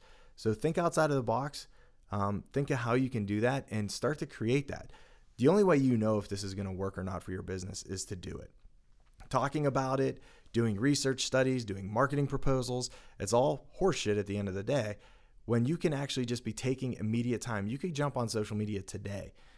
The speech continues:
and start doing posts. Right now, you could go do a post, spend the next ten minutes creating it and putting it out, and push it and see if it works or not. Instead of hiring a company to come in and do analysis and do all this market research, which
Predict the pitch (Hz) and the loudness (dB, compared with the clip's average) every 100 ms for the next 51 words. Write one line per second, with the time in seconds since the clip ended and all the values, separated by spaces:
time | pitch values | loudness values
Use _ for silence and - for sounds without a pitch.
0 | - 95 - 104 104 104 101 98 76 - | -12 -4 0 0 0 -2 2 0 0 0
1 | 113 113 123 104 101 104 113 113 139 139 | 0 2 2 0 -2 -4 -2 2 0 4
2 | 107 98 101 - - - - - 107 101 | 4 4 0 -10 -18 -20 -20 -6 -2 -2
3 | 107 123 - 139 135 135 127 - 107 110 | -2 -4 -2 -2 0 0 -2 -2 0 2
4 | 117 120 98 - 117 123 101 101 98 - | 2 -2 -2 0 0 0 -2 -2 -6 -10
5 | - - - - 98 95 - 185 202 98 | -20 -20 -20 -8 -4 -4 2 4 6 4
6 | 101 - 107 - 123 120 104 98 107 - | 0 0 -6 0 2 2 0 -2 -2 -4
7 | 98 101 90 - _ - 107 - 135 139 | -2 -2 -4 -8 _ -8 -6 2 2 2
8 | - 117 131 131 110 117 110 110 98 - | 2 0 2 0 -2 -4 -4 -4 -4 -6
9 | 98 101 98 95 - - - - 92 107 | -6 -4 -4 -6 -12 -20 -16 -8 -4 0
10 | 117 107 101 101 95 98 101 - 95 98 | 2 2 0 -2 -4 -2 -4 -4 -8 -4
11 | 101 104 107 120 123 107 160 151 - 104 | -4 -2 -2 0 -2 -2 -2 -2 -2 -4
12 | - 104 - | -2 -4 -4